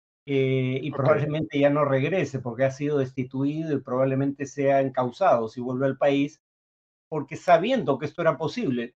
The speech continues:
Speaker 1: de hecho, igual que en Estados Unidos se hablaba de esto en redes
Speaker 2: Ujú.
Speaker 1: sociales, eh, no solo no tomó ninguna medida, sino que se mandó mudar del,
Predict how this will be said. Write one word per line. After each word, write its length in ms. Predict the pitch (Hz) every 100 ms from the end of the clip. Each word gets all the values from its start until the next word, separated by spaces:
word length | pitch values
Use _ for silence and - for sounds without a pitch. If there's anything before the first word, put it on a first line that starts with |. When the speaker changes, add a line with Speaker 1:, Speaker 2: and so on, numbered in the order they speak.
| -
Speaker 1:
de 80 | 156
hecho, 160 | 147 156
igual 360 | 120 139 151
que 120 | - 131
en 80 |
Estados 460 | 127 151 151 151 147
Unidos 420 | 147 156 151 151
se 100 | -
hablaba 480 | 131 131 160 170 131
de 140 | 127 135
esto 480 | 131 - 143 139 -
en 160 | 120
redes 320 | 113 139 143 139
Speaker 2:
Ujú. 120 | 180
Speaker 1:
sociales, 640 | 247 190 135 127 131 - _ _ _ _ _
eh, 220 | 147 147 -
no 140 | 170
solo 240 | 214 202 160
no 140 | 170
tomó 220 | 151 160
ninguna 320 | 156 147 156 156
medida, 340 | 131 160 185
sino 220 | 139 135
que 80 | 143
se 80 | 139
mandó 260 | 123 127 139
mudar 340 | 135 135 143
del, 260 | 123 110